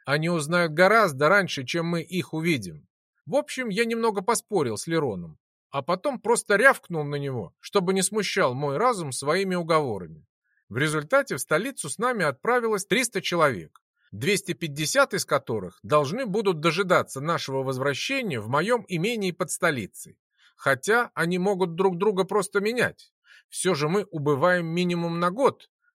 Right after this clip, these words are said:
потому что возвращаться в сезон штормов я не собирался. Хватило одного раза,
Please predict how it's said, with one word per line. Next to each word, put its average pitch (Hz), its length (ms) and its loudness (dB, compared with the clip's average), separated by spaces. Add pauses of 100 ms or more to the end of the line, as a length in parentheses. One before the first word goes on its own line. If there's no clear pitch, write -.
потому 143 320 -2
что 143 180 -8
возвращаться 143 720 -2
в - 60 -8
сезон 160 340 -4
штормов 160 520 -2
я 185 120 0
не 175 100 -2
собирался. 196 680 0 (420)
Хватило 165 600 0
одного 151 400 0
раза, 95 380 0